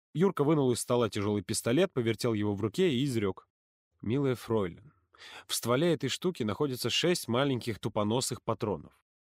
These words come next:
Всего одного патрона вполне достаточно для того, чтобы сделать ненужными все наши дискуссии и поставить последнюю точку в вашей жизни. Подумайте, милая фройлен, последнюю точку в человеческой жизни».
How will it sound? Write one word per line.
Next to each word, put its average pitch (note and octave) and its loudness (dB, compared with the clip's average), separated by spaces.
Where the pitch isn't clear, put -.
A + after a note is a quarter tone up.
Всего D#3+ 4
одного F3 2
патрона C#3 0
вполне A2+ 0
достаточно C#3 0
для A2+ -4
того, G#2 0
чтобы G2+ -4
сделать G#2 -2
ненужными G#2+ 0
все B2 0
наши F#2 -4
дискуссии D#3 -2
и C#3+ 0
поставить F#3+ 2
последнюю E3 0
точку D#3 0
в A#2+ -2
вашей C3 2
жизни. F#2 -8
Подумайте, D#3+ 2
милая C3+ 2
фройлен, F#2 -4
последнюю B2 0
точку A#2 -2
в - -16
человеческой A#2+ -2
жизни». B2 -4